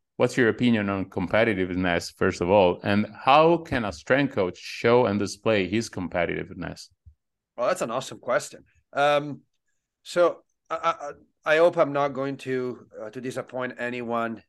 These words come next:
Speaker 2: by saying that, uh, so we're in two thousand twenty-three. I've been coaching for the last fifteen to sixteen years. Like, I don't think ever a single day in my entire career as a coach,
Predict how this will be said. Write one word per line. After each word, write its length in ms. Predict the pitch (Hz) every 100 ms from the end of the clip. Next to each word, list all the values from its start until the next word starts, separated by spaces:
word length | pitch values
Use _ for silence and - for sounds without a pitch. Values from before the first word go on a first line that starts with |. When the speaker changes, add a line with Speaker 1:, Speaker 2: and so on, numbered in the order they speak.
| _
Speaker 2:
by 240 | 110 127 120
saying 340 | - 135 135
that, 320 | 127 123 117 _ _ _ _ _ _ _ _
uh, 320 | 95 101 110 - _
so 180 | - 143
we're 200 | 131 143
in 120 | 143 139 _
two 200 | - 160
thousand 400 | 151 147 139 139
twenty-three. 960 | 135 127 139 135 - 143 147 147 143 - _ _ _ _ _ _ -
I've 120 | 131
been 160 | 147
coaching 340 | 135 147 143 143
for 180 | - 135
the 100 | 131
last 320 | 131 127 -
fifteen 340 | 147 139 143
to 60 | 131
sixteen 420 | - 143 - 135
years. 540 | 131 135 131 110 - -
Like, 340 | 123 131 120 - _ _ _ _ _ _
I 140 | 147 165
don't 200 | 185 165
think 420 | 175 170 156 - _ -
ever 640 | 147 135 151 156 151 139 _ _ _ _ _ -
a 80 | 139
single 480 | - 180 190 190
day 220 | 165 160 160
in 80 |
my 80 | 143
entire 320 | 135 139 139
career 400 | 139 135 135 139
as 100 | 135
a 60 | 131
coach, 340 | - 127 123